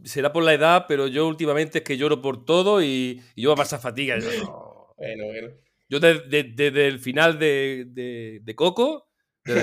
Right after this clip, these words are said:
Speaker 1: entonces yo ya lo siento mucho, pero no puedo yo con esas cosas. Y, y con lo, y con, también con lo que hemos hablado de, de las películas de
Speaker 2: Sí, bueno. Sí, sí,
Speaker 1: Eh.
Speaker 2: sí. Sí, sí, sí.
Speaker 1: Venga, ¿y algo más?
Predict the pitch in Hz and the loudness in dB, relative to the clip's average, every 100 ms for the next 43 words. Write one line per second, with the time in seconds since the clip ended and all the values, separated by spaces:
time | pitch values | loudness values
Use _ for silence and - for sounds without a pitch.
0 | 117 143 147 151 139 139 135 123 131 120 | 2 0 2 0 0 0 0 -2 -4 -6
1 | 120 139 135 120 110 110 95 95 92 95 | -4 -6 -6 -6 -6 -8 -10 -14 -14 -14
2 | 95 87 82 - _ _ _ _ _ _ | -14 -16 -20 -20 _ _ _ _ _ _
3 | _ _ - 117 - _ _ - - 120 | _ _ -10 -10 -14 _ _ -18 -12 -8
4 | 120 120 123 120 120 117 117 123 120 120 | -4 0 2 2 4 4 2 -2 -8 -4
5 | 120 139 147 135 135 135 123 131 131 127 | -2 0 0 0 4 4 6 6 6 4
6 | 123 123 120 117 117 110 117 _ _ _ | 2 0 0 -2 -4 -10 -20 _ _ _
7 | _ 117 110 110 113 117 113 107 107 107 | _ -4 -2 -4 -6 -4 -2 -2 -2 -2
8 | 107 104 101 98 98 _ _ _ - _ | -4 -8 -14 -18 -20 _ _ _ -14 _
9 | _ _ 135 120 117 104 - _ _ - | _ _ -4 -2 -2 -4 -10 _ _ -14
10 | 117 98 - - _ _ _ _ _ _ | -10 -10 -12 -18 _ _ _ _ _ _
11 | _ - 113 107 - _ _ _ _ _ | _ -16 -14 -16 -20 _ _ _ _ _
12 | _ _ _ 120 107 - 113 113 120 143 | _ _ _ -8 -6 -8 -6 -2 0 2
13 | 208 254 - - | 2 0 -10 -20